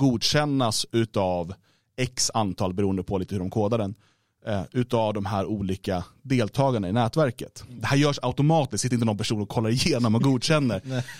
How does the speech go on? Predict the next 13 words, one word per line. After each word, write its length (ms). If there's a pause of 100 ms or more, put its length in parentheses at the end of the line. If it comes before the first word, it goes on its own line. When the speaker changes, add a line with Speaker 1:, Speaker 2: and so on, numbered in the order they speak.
(140)
Speaker 1:
Eh, 200
men 220
det 260
gör 400
att 260
du 120
kan 340 (400)
få, 400
alltid 440
få 140
en 80
fullständig 760
hi-, 80